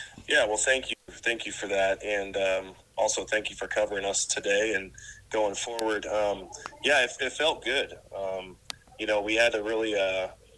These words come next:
earn that opportunity on the previous Monday night when we, when we played, uh, you know, one of the top seeds, Central City, in our own, uh, sub-district. And, you know, that big win propelled us forward to grab that number one seed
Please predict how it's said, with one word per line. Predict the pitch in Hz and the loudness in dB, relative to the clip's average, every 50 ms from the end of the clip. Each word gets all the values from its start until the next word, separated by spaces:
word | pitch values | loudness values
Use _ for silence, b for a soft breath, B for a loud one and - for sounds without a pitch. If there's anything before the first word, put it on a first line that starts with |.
| - - - - - _ 120 | -20 -20 -20 -20 -8 _ -2
earn | 120 120 120 | 0 2 2
that | 113 110 110 | 4 4 4
opportunity | 110 107 107 110 104 - - 120 120 120 113 110 107 107 | 4 2 0 -2 -4 -2 -2 0 0 0 -2 -2 -2 -2
on | 98 98 95 95 95 92 - - - - - _ _ _ | 0 -2 -2 -4 -6 -10 -16 -20 -20 -20 -20 _ _ _
the | - | -12
previous | - - - 127 120 113 110 101 - - 101 | -10 -4 -4 -2 0 0 0 0 0 -2 0
Monday | 101 110 120 113 110 98 | 0 0 2 2 -2 0
night | 92 95 92 95 98 104 - | 0 0 0 0 0 -2 -4
when | - 101 95 | -6 -8 -6
we, | 95 95 98 95 95 92 - - | -4 -2 -2 -2 -4 -8 -12 -8
when | - 101 98 | -6 -6 -4
we | 98 95 | -4 -6
played, | - - - 104 101 101 101 101 | -6 -2 0 0 2 2 0 0
uh, | 95 92 92 92 92 92 - b b b b b b b _ _ - | 0 2 2 2 0 -2 -4 b b b b b b b _ _ -14
you | - 95 | -6 -4
know, | 95 95 | -2 0
one | 95 101 | 0 0
of | 98 95 | 0 -2
the | 95 | -2
top | - - 107 98 95 - | 0 0 0 2 2 2
seeds, | - - 107 101 98 - - | 0 0 0 0 -2 0 0
Central | 107 101 - 101 95 | 0 0 0 -2 -2
City, | - - - 110 107 101 98 | 0 0 0 -2 -2 -2 -2
in | 95 92 | -2 -2
our | 92 92 92 90 | -2 -2 -2 0
own, | 98 104 104 104 101 98 92 - b b b b b b - - - | 0 0 0 0 -2 -6 -8 -12 b b b b b b -12 -2 0
uh, | 98 95 90 | 0 2 2
sub-district. | - - - 110 101 - - 101 95 - - 101 101 107 - - - 784 - - - - _ _ | 2 4 4 2 2 0 -2 -2 0 0 0 0 0 -2 -2 -4 -8 -8 -8 -16 -20 -20 _ _
And, | - - 95 92 92 92 92 90 - - b b b b b b - - | -4 -2 -2 0 -2 -2 -6 -8 -14 -18 b b b b b b -10 -6
you | 95 | -4
know, | 92 95 | 0 2
that | 101 101 90 - - | 2 2 2 0 -2
big | 104 101 95 | -2 -2 -2
win | 98 101 101 98 95 | -2 -2 -2 -2 -2
propelled | - 101 - - 107 107 104 101 | -6 -6 0 2 2 2 4 2
us | 95 - | 0 0
forward | - - 110 110 107 104 104 98 - | 0 2 2 2 2 2 0 -2 -4
to | - | -6
grab | 98 - 107 101 98 98 | -4 0 0 2 2 2
that | - 101 95 - | 2 0 0 0
number | 101 101 101 101 | -2 -4 -2 -2
one | 98 98 95 95 | -2 -2 -2 -2
seed | - - - - 107 107 104 101 - | 0 0 0 0 0 0 -2 -2 -4